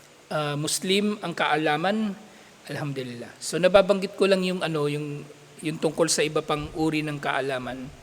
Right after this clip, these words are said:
Kasi ganun talaga yung mundo eh. Kumbaga, minsan, yung tao, di ba, isipin niya, ba't ang taas-taas ng sweldo niyan, engineer?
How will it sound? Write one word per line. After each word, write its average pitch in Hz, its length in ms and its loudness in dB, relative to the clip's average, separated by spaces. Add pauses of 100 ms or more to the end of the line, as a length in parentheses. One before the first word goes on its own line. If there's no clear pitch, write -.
(520)
Kasi 220 160 2
ganun 240 280 6
talaga 220 200 6
yung 214 200 4
mundo 175 280 0
eh. 117 120 -6 (460)
Kumbaga, 143 340 -4
minsan, 151 460 -2 (680)
yung 135 200 -6
tao, 143 300 2
di 139 140 -6
ba, 131 320 -8
isipin 139 500 -6
niya, 135 100 -8 (680)
ba't 135 200 -6
ang 156 200 0
taas-taas 151 520 2
ng 156 120 -2
sweldo 143 400 0
niyan, 160 240 -2
engineer? 147 500 -2